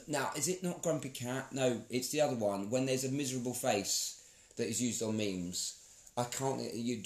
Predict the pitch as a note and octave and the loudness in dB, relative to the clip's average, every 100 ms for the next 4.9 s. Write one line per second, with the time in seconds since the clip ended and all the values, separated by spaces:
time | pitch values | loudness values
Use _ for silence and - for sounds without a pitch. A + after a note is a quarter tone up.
0 | - G2+ F2 G#2 G#2+ G2 G2 F#2 E2 F2+ | 0 0 2 4 4 4 2 0 -2 -4
1 | - F#2 F2+ E2+ E2+ F#2 E2+ F2+ - - | 0 0 0 -4 -4 -2 -2 -2 -6 -16
2 | - C3 D3 D3+ F#3 F#3 E3+ E3 D3 B2+ | -8 -4 -2 0 2 2 2 0 0 0
3 | C3 C3 A#2+ C#3 C3+ C3 A#2+ A2+ - - | 2 2 2 2 2 2 0 -2 -6 -20
4 | - - - - D3 A2+ - - - | -20 -20 -6 0 2 2 2 0 0